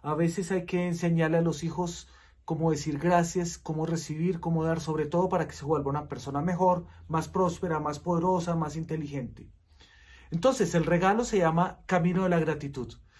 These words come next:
Son veintiún videos que vas a ver y vamos a terminar en una celebración hacia el día veinte, hacia el día veintidós.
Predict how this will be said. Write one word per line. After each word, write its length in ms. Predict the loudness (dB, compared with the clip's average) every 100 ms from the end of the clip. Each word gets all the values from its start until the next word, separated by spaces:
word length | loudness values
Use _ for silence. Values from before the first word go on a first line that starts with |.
| -20 -8
Son 240 | -2 4
veintiún 480 | 4 2 0 2 2
videos 400 | 6 8 8 6
que 100 | 0
vas 220 | 0 2
a 60 | 2
ver 200 | 2 2
y 80 |
vamos 240 | 2 2 2
a 40 |
terminar 340 | 0 -2 -2 0
en 80 |
una 140 | 2 0
celebración 680 | -2 -2 -2 -2 -4 -8
hacia 200 | -8 -8
el 60 | -6
día 120 | -4
veinte, 380 | -4 -4 -6 -8
hacia 240 | -8 -6 -4
el 40 |
día 140 | -2
veintidós. 580 | -2 -4 -6 -6 -8 -12